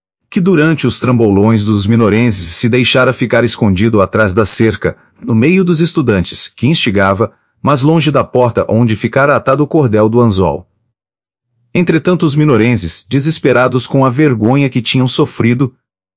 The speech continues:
e abespinhados como os maribondos quando os assanham, ardiam por tomar sua desforra do tabelião, a quem principalmente atribuíam a armadilha de tinham sido vítimas.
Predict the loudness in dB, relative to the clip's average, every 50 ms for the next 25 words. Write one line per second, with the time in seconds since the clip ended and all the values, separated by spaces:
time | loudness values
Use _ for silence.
0 | _ _ -4 -2 0 0 2 0 0 0 -2 -2 0 0 0 2 2 0 0 0
1 | 0 -2 -2 0 0 0 0 0 0 0 0 0 0 0 0 2 2 2 2 2
2 | 0 0 0 0 0 0 0 0 0 0 0 0 0 0 0 0 2 0 0 -2
3 | -6 _ _ _ -6 -4 -2 -2 0 0 0 0 0 0 -2 -2 0 0 0 2
4 | 2 0 0 -2 0 -2 0 0 0 -2 -2 0 0 0 2 2 0 0 -2 0
5 | 0 0 0 0 2 2 2 2 2 0 -2 _ _ _ _ _ _ _ -8 -6
6 | -4 -2 -2 -2 0 0 0 0 0 0 0 0 2 2 0 0 -2 -2 0 0
7 | 0 0 0 0 0 0 0 0 2 2 2 2 2 2 2 2 0 0 2 2
8 | 2 2 0 0 0 0 0 0 0 0 -2 -2 -4 -2 0 0 0 0 0 0
9 | -2 -2 -2 0 -2 -2 -2 -2 -4 -4 -6 -4 -4 -4 -4 -4 -8